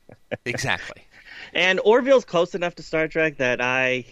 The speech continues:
Speaker 2: have no qualms in doing a, uh, Orville episode, um, and not having it be like some sort of,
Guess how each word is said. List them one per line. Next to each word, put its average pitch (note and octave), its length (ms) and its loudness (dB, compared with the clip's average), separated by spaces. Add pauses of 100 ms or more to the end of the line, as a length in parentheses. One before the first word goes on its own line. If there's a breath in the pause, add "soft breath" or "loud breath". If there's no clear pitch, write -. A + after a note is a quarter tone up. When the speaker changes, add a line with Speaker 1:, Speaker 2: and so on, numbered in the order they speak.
(160)
Speaker 2:
have A#2+ 260 -6
no A2+ 320 -6
qualms A2 540 -6
in G#2+ 180 -6
doing A2 500 -2
a, G#2+ 340 -2
uh, G2+ 180 -2
Orville A2 720 2 (640)
episode, G#2+ 680 -2
um, G#2 480 -4 (520)
and A2+ 140 0
not G#2+ 220 0
having G#2+ 300 -2
it - 180 -8
be G#2+ 180 -2
like G2+ 180 -4
some G#2+ 180 -2
sort G#2 220 0
of, G2+ 160 -2